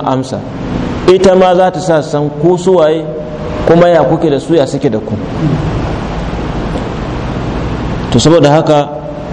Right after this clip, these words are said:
Allah ya ce, "I gaya musu, fatarabbasu, ku ci gaba da yin naku jiran na alkhairi gare mu, dan alkhairi ne, ko kun sani ko ba ku sani ba, ko kun yadda ko ba ku yadda ba.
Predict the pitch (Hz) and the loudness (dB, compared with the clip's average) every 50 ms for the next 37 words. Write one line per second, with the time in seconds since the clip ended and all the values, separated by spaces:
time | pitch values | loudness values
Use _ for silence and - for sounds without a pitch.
0 | - - - - 151 156 151 143 143 143 143 139 139 127 78 104 123 143 151 143 | -6 0 2 4 6 6 6 4 4 2 2 2 2 2 2 0 2 2 2 2
1 | 131 135 135 131 - 135 127 127 127 147 - - - - - - - - - - | 2 0 -2 -2 -2 -2 -2 -2 -4 -6 -6 -6 -6 -4 -4 -4 -4 -4 0 2
2 | - 135 131 135 135 139 151 151 143 131 131 113 - - 104 98 - - - - | 4 4 6 6 4 4 4 4 4 2 0 0 -2 -6 -8 -8 -8 -10 -8 -6
3 | - 165 160 156 160 156 - - - 139 139 135 190 180 175 175 175 160 156 156 | -2 -2 0 0 0 0 -2 0 2 2 4 4 4 6 6 6 6 6 4 4
4 | 156 151 147 147 143 143 131 120 147 143 123 107 - - - - - - - - | 2 2 0 0 -2 -2 -2 0 0 0 0 -2 -6 -10 -12 -12 -10 -10 -10 -8
5 | - - - - - 185 185 - - - - - - - - - - - - - | -8 -8 -8 -6 -6 -6 -6 -6 -6 -6 -6 -6 -6 -6 -6 -6 -6 -6 -6 -6
6 | - - - - - - - - - - - 147 151 151 156 151 135 127 - 160 | -6 -6 -6 -6 -6 -6 -6 -6 -4 0 4 4 6 6 6 4 4 4 4 4
7 | 165 160 156 151 131 127 123 123 131 135 131 120 101 - - - - - - 151 | 4 4 4 4 2 2 0 0 0 0 0 -2 -4 -8 -10 -10 -8 -6 -4 -2
8 | - - - 156 165 - - 139 139 139 151 151 151 147 135 123 123 120 - 151 | 0 2 4 4 4 4 4 2 2 2 2 2 4 2 2 0 -2 -2 0 2
9 | 156 160 160 156 165 170 165 - 156 160 165 151 139 156 165 156 143 - 127 - | 2 2 2 2 0 0 2 0 0 0 0 0 0 2 2 2 0 -2 -2 -2
10 | 139 131 127 113 101 98 - - - - 156 160 160 170 170 135 - 139 139 135 | 0 0 0 0 -2 -4 -6 -6 0 2 4 4 6 6 4 4 4 4 2 2
11 | - 151 160 165 151 123 - 120 113 110 113 113 107 110 | 2 4 4 4 4 2 2 0 0 0 0 -2 -2 -2